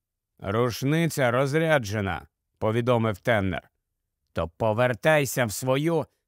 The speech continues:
тарадайку і рушай, а я буду пильнувати ззаду». Теннер пішов до машини. Чув, як сперечалися ті в нього за спиною,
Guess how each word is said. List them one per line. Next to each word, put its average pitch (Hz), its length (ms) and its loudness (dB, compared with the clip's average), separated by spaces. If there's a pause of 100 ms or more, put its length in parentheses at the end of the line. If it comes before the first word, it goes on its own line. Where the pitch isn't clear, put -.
тарадайку 170 800 2
і 156 60 2
рушай, 160 640 0 (640)
а 92 200 -6
я 151 360 4
буду 139 320 0
пильнувати 147 720 2
ззаду». 123 640 0 (1300)
Теннер 160 540 2
пішов 127 580 -2
до 123 140 2
машини. 131 600 -2 (640)
Чув, 208 320 2
як 113 200 0
сперечалися 127 920 0
ті 160 260 -2
в 117 80 -2
нього 131 280 0
за 120 180 -2
спиною, 143 680 0